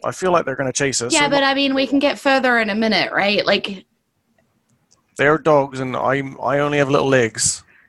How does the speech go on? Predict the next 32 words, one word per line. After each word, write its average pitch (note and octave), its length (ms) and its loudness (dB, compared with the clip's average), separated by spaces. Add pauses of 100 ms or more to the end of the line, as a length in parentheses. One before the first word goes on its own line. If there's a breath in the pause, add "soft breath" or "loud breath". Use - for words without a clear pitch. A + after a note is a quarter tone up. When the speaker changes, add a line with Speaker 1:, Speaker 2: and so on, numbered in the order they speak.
(100)
Speaker 2:
Yeah, - 80 -14
Speaker 1:
I'm C#4+ 60 -4 (120)
just - 120 0
Speaker 2:
I D#4+ 60 2
Speaker 1:
gonna - 100 -4
Speaker 2:
can E4 100 0
Speaker 1:
put - 80 -4
that C3 100 2
out B2+ 140 0
there, A#2+ 180 -4
unless C#3 220 -2
you - 40 -4
wanna C3+ 100 -2
carry C#3 260 2
me. C3+ 280 -4 (480)
Speaker 2:
I C#4 100 0
can, C#4+ 320 -2
I C4+ 100 -4
can C#4+ 220 2
see D4+ 260 -2
some C4+ 460 -2 (180)
trees. B3+ 420 -4
Ah, B3 420 2 (100)
like, F#3+ 300 0 (100)
we D4 160 2
could C#4+ 100 2
do F#3+ 140 0
this. G3 420 2 (460)
Like, B3+ 180 -4
let, C4+ 240 -2 (220)
yeah, B3 200 0 (240)
let's, - 380 -6